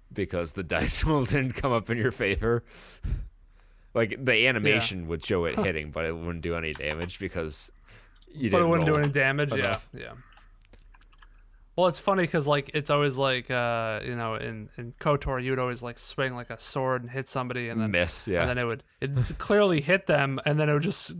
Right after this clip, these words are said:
Speaker 2: show up as
Speaker 1: Yeah.
Speaker 2: miss. <laughs> It's like, all right, well, it bounced off their shield, and that's basically armor class and whatever. Uh, so yeah, there's, there's a, there's a lot of elements to it that I, I really like, and, and bring that role playing game.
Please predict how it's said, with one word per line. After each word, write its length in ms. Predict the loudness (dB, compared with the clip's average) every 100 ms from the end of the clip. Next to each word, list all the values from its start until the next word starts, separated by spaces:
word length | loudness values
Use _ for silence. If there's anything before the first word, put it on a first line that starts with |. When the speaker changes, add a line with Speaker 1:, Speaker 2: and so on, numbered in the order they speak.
| -6
Speaker 2:
show 280 | 2 4 4
up 100 | 2
as 140 | -2
Speaker 1:
Yeah. 80 | 0
Speaker 2:
miss. 400 | 0 0 -2 -4 -4
<laughs> 40 | -6 -4 -6 -6 -12 -10 -10 -12
It's 220 | -16 -8
like, 160 | -8 -6
all 100 | -6
right, 160 | -6 -8
well, 220 | -8 -10 -20 -12 -4
it 100 | 2
bounced 320 | 4 4 6
off 220 | 4 4
their 240 | 2 0 0
shield, 540 | 0 2 4 2 0
and 100 | -2
that's 160 | -4 -4
basically 360 | -6 -6 -6
armor 260 | -4 -4 -4
class 540 | -6 -2 0 -2 -4
and 100 | -10
whatever. 400 | -8 -8 -8 -10 -14 _ -20 _ -12
Uh, 440 | -8 -8 -8 -10 -14 -20 _
so 380 | -10 -6 -4 -6 _ -20 -14 0
yeah, 140 | 2
there's, 180 | 4 2
there's 240 | 2 0 2
a, 380 | 2 4 0 -4 _ _ _ _ -20 -20 -20 -20 -20 _ _ _
there's 120 | -2
a 60 | 2
lot 240 | 4 4
of 100 | 4
elements 380 | 4 2 2 0
to 100 | 0
it 60 | 0
that 140 | 0
I, 160 | 2 2
I 20 |
really 240 | 0 0
like, 240 | 0 0 -2
and, 200 | -6 -4
and 340 | -6 -6 -8
bring 200 | -8 -6 -4
that 220 | -4 -6 _
role 160 | -4 -2
playing 200 | -2 -4
game. 180 | -4